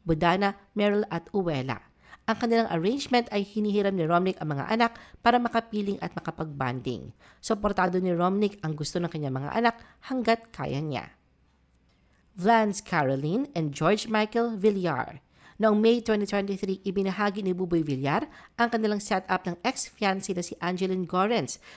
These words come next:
pagdating sa co-parenting ng dalawa nilang anak. Kasalukuyang nasa U S si Angeline, isang American citizen, kasama ang panganay nila na si Vlance, habang nasa Pilipinas naman si Buboy kasama ang bunso nilang si George.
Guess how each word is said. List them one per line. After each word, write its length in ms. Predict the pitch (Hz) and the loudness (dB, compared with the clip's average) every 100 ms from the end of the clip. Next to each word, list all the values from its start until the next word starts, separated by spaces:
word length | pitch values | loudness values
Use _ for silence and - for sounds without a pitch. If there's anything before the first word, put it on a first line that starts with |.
| - 202 | -6 -4
pagdating 300 | 202 214 196 | -2 -2 -2
sa 100 | 175 | -4
co-parenting 720 | - 160 175 185 190 196 185 | -4 -2 0 0 0 -2 -2
ng 80 | 160 | 0
dalawa 240 | 160 160 170 | 0 0 0
nilang 180 | 151 151 | -2 -2
anak. 400 | 196 196 - - - - _ | -2 -2 -2 -10 -20 -20 _
Kasalukuyang 560 | 214 208 208 196 208 180 | -2 2 0 0 -2 -2
nasa 240 | 175 175 | -2 -2
U 160 | 170 190 | -2 -2
S 240 | 180 - | -2 -6
si 20 | 175 | -6
Angeline, 480 | 156 170 202 208 165 | -6 -2 -2 -2 -4
isang 240 | - 156 | -4 -6
American 480 | 165 170 170 165 143 | -4 -2 -2 -4 -6
citizen, 480 | - 226 240 220 214 - - - | -4 -4 2 2 0 -6 -20 -6
kasama 400 | 220 220 208 208 | -2 2 2 0
ang 80 | 185 | -4
panganay 400 | - 170 160 180 | -6 -4 -2 0
nila 240 | 214 175 | 0 0
na 80 | 156 | -2
si 80 | 220 | -4
Vlance, 640 | 180 214 247 185 113 - - - - | 0 2 4 2 -2 -8 -14 -20 -2
habang 240 | 202 196 | 0 2
nasa 160 | 190 190 | 0 -4
Pilipinas 560 | 165 160 160 180 170 | -4 -6 -2 -4 -2
naman 160 | 160 147 | -4 -4
si 160 | 143 143 | -4 -6
Buboy 400 | 208 196 214 214 - - | -4 2 4 4 -4 -6
kasama 380 | 208 214 202 170 | -2 0 0 0
ang 100 | 156 | -2
bunso 240 | 156 - | -4 -2
nilang 300 | 196 175 139 | 0 0 -2
si 80 | 196 | -6
George. 560 | 156 165 120 80 - | -6 -4 -2 -4 -8